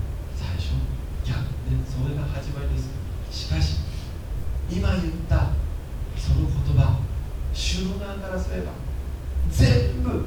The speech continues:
主のものになってほしい。私だけのものになってほしい。それが願いです。なぜなら私たちが主だけのものになるのであれば、主は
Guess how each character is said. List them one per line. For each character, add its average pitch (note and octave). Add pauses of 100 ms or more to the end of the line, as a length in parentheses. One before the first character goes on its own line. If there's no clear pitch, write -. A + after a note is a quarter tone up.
(140)
主 -
の G#3
も C3
の C3
に C3
な D3
っ -
て D3
ほ C#3
し -
い。 - (420)
私 G3
だ G#3
け G3+
の G#3+
も G3
の G#3+
に G#3
な G3+
っ G3+
て F#3+
ほ F3+
し -
い。 - (720)
そ -
れ G#3+
が G3+
願 G3
い -
で F3
す。 - (880)
な A#3+
ぜ A#3+
な G#3+
ら G#3
私 G#3+
た A3+
ち -
が -
主 B3
だ - (140)
け B3
の B3+
も A#3+
の A3
に G#3
な G3
る G3
の D#3+
で D#3+
あ D#3
れ -
ば、 - (600)
主 -
は -